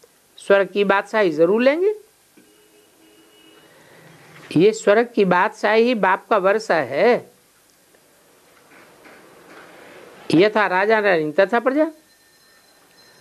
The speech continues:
फिर जितना पुरुषार्थ करेंगे, उतना ही ऊंच, ऊंच पद पावेंगे।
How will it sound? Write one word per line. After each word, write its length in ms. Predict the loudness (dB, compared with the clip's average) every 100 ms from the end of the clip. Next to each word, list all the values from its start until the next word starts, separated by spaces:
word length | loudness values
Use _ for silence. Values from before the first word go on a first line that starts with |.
| -20 -20 -20 -20 -20 -4
फिर 140 | -2 0
जितना 600 | 0 0 0 2 2 2
पुरुषार्थ 640 | 0 0 0 0 -2 -4
करेंगे, 560 | -2 0 0 2 4
उतना 380 | 4 2 0 2
ही 180 | 2 0
ऊंच, 440 | -2 -4 -4 -4 -2
ऊंच 160 | -2
पद 180 | 0 0
पावेंगे। 440 | 0 -2 -2 -4